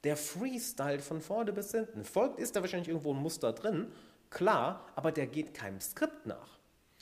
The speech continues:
Genauso, wenn du an sehr erfolgreiche Sportler denkst, am Anfang folgen sie vielleicht einem bestimmten Trainingsplan,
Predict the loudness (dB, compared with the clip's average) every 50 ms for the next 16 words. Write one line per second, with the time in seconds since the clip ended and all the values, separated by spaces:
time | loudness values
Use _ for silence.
0 | -20 _ _ 0 2 4 6 8 8 8 6 6 2 0 -2 0 2 2 2 2
1 | 2 0 0 0 0 0 0 0 -2 -4 -6 -12 -20 -20 -20 -20 -20 _ _ _
2 | _ _ _ -20 -20 -20 -20 _ _ _ _ -10 2 6 8 8 8 8 6 4
3 | 4 4 2 -2 -6 -4 0 2 4 4 4 2 -2 -4 -4 -6 -6 -6 -4 -2
4 | -2 -2 -2 0 -2 -2 -2 -2 -2 0 0 0 -2 -4 -4 -4 -4 -2 -4 -6
5 | -8 -8 -8 -8 -6 -6 -6 -6 -4 -2 -2 0 0 -2 -4 -6 -10 -14 -14 -14
6 | -14